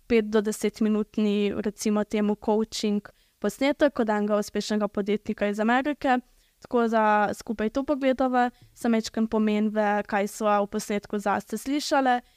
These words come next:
in potem se zgodi, da ko končava me skupaj, imam jaz še kakšen del jutranje rutine za oddelati. Običajno je pa potem tisto, ko začnem svoj delovni dan.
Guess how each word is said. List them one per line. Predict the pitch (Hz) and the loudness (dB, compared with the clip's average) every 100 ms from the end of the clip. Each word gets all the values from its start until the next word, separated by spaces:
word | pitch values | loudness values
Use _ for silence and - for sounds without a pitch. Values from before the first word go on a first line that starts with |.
| - | -6
in | 233 240 | -2 0
potem | 233 226 - 226 226 233 233 - | 0 -2 0 0 2 2 -2 -8
se | _ - 254 226 | _ 0 4 4
zgodi, | 220 220 202 220 | 4 -2 0 -2
da | 202 208 208 202 208 208 _ | 0 2 2 2 0 -2 _
ko | - 214 208 202 | -2 0 2 0
končava | - 208 - 196 208 | -2 -2 0 2 2
me | 214 208 | 2 0
skupaj, | - 226 - 208 | -4 -8 -2 0
imam | 214 214 | 2 2
jaz | 214 214 | 0 0
še | 220 | -4
kakšen | 214 - - 220 | -4 -6 -2 0
del | 208 202 214 | 0 -2 -2
jutranje | 220 214 208 | -2 0 0
rutine | 208 - 214 208 208 208 _ _ _ - - 233 | -2 -4 -2 0 -2 -6 _ _ _ -20 -10 -4
za | 233 208 | 2 4
oddelati. | 208 247 294 330 - - _ - | 4 4 6 4 2 -8 _ -4
Običajno | 233 277 311 269 247 | -2 0 2 2 2
je | 226 | 0
pa | 226 | -2
potem | 226 220 214 214 | -2 -2 -2 -2
tisto, | 214 - 208 | -4 -6 -8
ko | - 202 196 202 | -2 0 2 0
začnem | 202 208 - 202 | -2 -4 -2 -2
svoj | 202 208 | -2 -4
delovni | 196 196 202 208 | -2 0 0 -2
dan. | 202 208 202 | 0 -2 -2